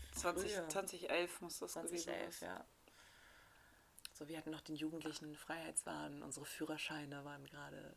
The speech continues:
Speaker 2: da.
Speaker 1: Ja, genau.
Speaker 2: Und Jana hat gesagt, sie macht eine Hausparty.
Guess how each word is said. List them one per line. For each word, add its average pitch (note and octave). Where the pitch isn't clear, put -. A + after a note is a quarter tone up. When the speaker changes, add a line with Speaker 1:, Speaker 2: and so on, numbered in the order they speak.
Speaker 2:
da. -
Speaker 1:
Ja, F3+
genau. F3+
Speaker 2:
Und -
Jana C#3
hat C#3
gesagt, D3+
sie -
macht -
eine A3+
Hausparty. D#3